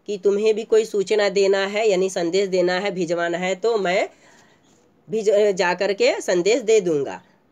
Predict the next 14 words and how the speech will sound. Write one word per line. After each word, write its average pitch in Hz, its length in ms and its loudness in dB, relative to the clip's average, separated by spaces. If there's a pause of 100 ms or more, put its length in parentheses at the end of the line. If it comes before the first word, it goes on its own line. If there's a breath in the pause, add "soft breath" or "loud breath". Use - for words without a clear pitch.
(160)
तो 160 80 0
तोते 180 400 -2
ने 240 140 2
भी 240 140 -2
कह 226 220 2
दिया 220 240 0
कि 208 180 -4
हाँ, 180 240 -2
ज़रूर, 175 380 0
मेरे 175 240 0
पास 180 260 -6
भी 196 160 -6
एक, 202 200 2 (240)
ए, 185 160 0